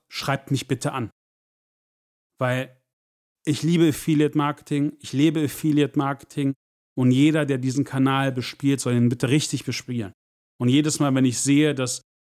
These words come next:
in, in Audits, in was auch immer, dass der Kanal nicht richtig bespielt wird, werde ich traurig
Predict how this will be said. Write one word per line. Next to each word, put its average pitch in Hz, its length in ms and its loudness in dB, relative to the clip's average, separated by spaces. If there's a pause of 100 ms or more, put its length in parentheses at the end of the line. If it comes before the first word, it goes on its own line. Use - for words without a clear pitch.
(140)
in, 135 260 -6
in 143 200 -2
Audits, 139 680 0
in 139 140 -2
was 143 200 -2
auch 135 140 -2
immer, 147 320 0
dass 123 220 -10
der 135 140 -4
Kanal 139 340 0
nicht 160 260 2
richtig 147 360 -4
bespielt 123 460 -6
wird, 107 200 -8 (100)
werde 139 340 0
ich 127 100 -2
traurig 170 760 0